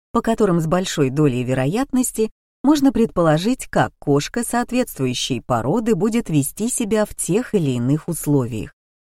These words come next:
Очень общительные. Кошки, чья характерная черта — чрезмерная общительность, души не чают в своих хозяевах.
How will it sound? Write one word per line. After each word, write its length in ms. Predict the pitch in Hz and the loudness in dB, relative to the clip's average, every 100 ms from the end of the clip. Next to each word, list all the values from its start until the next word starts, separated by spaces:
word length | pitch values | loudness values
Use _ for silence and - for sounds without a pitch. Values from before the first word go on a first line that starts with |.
| _ _ _ _ _ _ - | _ _ _ _ _ _ 0
Очень 460 | 262 - - 247 - | 0 2 0 0 0
общительные. 960 | 208 - - 160 - 123 113 127 160 _ _ _ _ _ _ _ _ - | -4 -4 -4 -2 -2 -4 -4 -8 -12 _ _ _ _ _ _ _ _ 0
Кошки, 380 | 302 320 - 202 | 2 2 0 -2
чья 380 | - 196 202 180 | 0 2 2 2
характерная 720 | 202 185 - 202 170 165 165 | 0 0 0 0 2 0 0
черта — 480 | - 202 - 139 113 | -2 -4 0 -2 -2
чрезмерная 840 | - 180 170 180 147 127 143 127 | -4 -2 0 0 0 2 0 0
общительность, 960 | 151 156 - 262 - 123 104 104 - - _ _ - | -2 -4 -2 -2 -2 -4 -4 -10 -12 -20 _ _ -6
души 420 | 170 175 - - | -2 0 0 2
не 240 | 302 277 156 | 4 4 0
чают 440 | - 208 247 226 | -2 0 0 -4
в 80 | - | -6
своих 420 | - 143 135 165 | -2 0 0 -4
хозяевах. 720 | - 185 151 135 117 98 65 | -4 -4 0 -2 -2 -8 -12